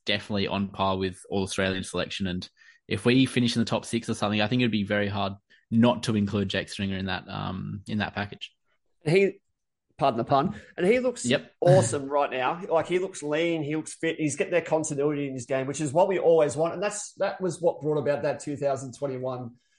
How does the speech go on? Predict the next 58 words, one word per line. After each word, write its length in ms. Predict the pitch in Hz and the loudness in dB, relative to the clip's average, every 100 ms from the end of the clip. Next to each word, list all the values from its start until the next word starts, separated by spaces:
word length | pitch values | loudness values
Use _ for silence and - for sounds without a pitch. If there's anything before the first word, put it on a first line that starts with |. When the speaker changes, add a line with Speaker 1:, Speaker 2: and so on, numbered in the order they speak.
| _ _ _ | _ _ _
Speaker 2:
stellar 460 | - - 165 160 135 | -8 -2 4 4 4
half, 380 | 139 156 - - _ - | 4 2 0 -18 _ -10
second 300 | - 151 143 | -2 0 2
half 180 | 139 139 | -2 -4
of 60 | |
the 40 | 139 | -6
season, 340 | 151 147 151 | -4 -2 4
where 240 | 156 156 - | 6 6 4
I 200 | 160 170 | 2 2
think, 380 | - 151 196 - | 2 -4 -6 -6
and, 340 | 151 147 147 151 | 0 0 0 -2
you 60 | |
know, 240 | 151 151 165 | 0 0 -2
s-, 200 | - - - | -8 -10 -8
sure, 220 | - 190 175 | 0 2 4
people 260 | 165 160 | 4 4
are 20 | |
gonna 140 | 151 139 | 2 2
probably 240 | 151 139 | 0 2
laugh 180 | 139 147 131 | 2 2 0
at 40 | |
this, 120 | 131 | -2
I 100 | - | -2
think 160 | 160 190 | 0 0
he 80 | 170 | 0
was 160 | 135 | -2
the 80 | 151 | -4
best 300 | 139 139 - | -4 -4 -2
player 100 | 143 | -2
in 60 | 127 | -2
the 60 | |
competition 600 | - 135 117 139 127 139 | -4 -6 -6 -8 -6 -4
by 160 | 131 123 | -2 -2
a 20 | |
mile 420 | 123 127 123 120 | 0 0 2 0
in 60 | 120 | -4
that 120 | 117 | -8
second 260 | - 135 127 | -6 -6 -2
half 240 | 123 - | -4 -4
of 60 | 123 | -10
that 100 | - | -8
season. 340 | - 123 131 151 | -8 -6 -4 -2
He, 280 | 175 156 - _ _ _ _ _ _ _ 175 | -2 -4 -10 _ _ _ _ _ _ _ 4
I 180 | 185 185 | 6 8
always 360 | 180 180 143 | 8 8 6
make 140 | 160 147 | 2 -2
the 80 | |
case 240 | 143 143 143 | -4 -4 -4
that 100 | 147 | -4
he 120 | 151 | -2
single-handedly 640 | - 160 135 135 135 131 131 | -2 -2 0 0 0 -2 -2
dragged 320 | 135 127 123 | 0 0 -2
us 120 | - | -10
into 120 | 127 | -8
the 80 | 117 | -6
finals, 420 | 131 131 131 127 | -2 -2 -2 -4
and 160 | 135 127 | -6 -2
I 180 | 143 - | 0 0